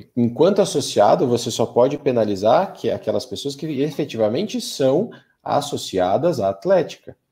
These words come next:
Então, se você não tem um plano de associação, se você não tem uma formalização de quem são os associados,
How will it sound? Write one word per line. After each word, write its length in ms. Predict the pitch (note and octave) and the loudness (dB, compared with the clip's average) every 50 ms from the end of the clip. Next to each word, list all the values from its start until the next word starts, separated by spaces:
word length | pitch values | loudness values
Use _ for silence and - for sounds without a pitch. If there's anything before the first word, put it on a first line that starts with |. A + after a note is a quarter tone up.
| _ _ _ _ _ _ _ _ _ | _ _ _ _ _ _ _ _ _
Então, 120 | - A#2 | -8 -6
se 60 | - C3 | -4 -4
você 180 | B2 - D3 | -2 -2 0
não 140 | D3 E3 E3+ | 0 0 0
tem 120 | E3+ F3 E3+ | 0 0 0
um 80 | E3 | 0
plano 300 | - - D3 D3+ D3+ D3 | 2 2 4 4 4 4
de 80 | C3+ C#3+ | 2 0
associação, 680 | C3+ - C#3 B2 - C3+ B2 B2 - B2 A#2 A2+ G#2 | 0 0 -4 -4 -2 -2 -2 -2 0 0 0 2 0
se 140 | - - G#2 | -2 -2 -4
você 180 | G#2+ - - | -4 -4 -2
não 120 | B2 C3+ C3 | -4 -4 -4
tem 100 | C3+ C3+ | -2 0
uma 140 | C3 B2+ - | 0 0 0
formalização 640 | - - C#3 D3+ D3+ C#3+ C3+ B2+ A#2+ A2 - A#2+ | 0 -2 -2 -2 0 0 0 -2 -2 -2 -2 -4
de 80 | A2 G#2+ | -6 -6
quem 200 | - - B2 B2 | -4 -4 -4 -4
são 220 | B2 - A#2 A2 | -4 -4 -4 -4
os 100 | G#2 F#2+ | -2 -2
associados, 960 | F#2 E2+ - - E2 - - - F2 F2+ A2+ C#3+ F3+ - B2 A#2 - - _ | -4 -6 -8 -10 -10 -10 -6 -2 0 2 4 4 4 2 0 -6 -10 -14 _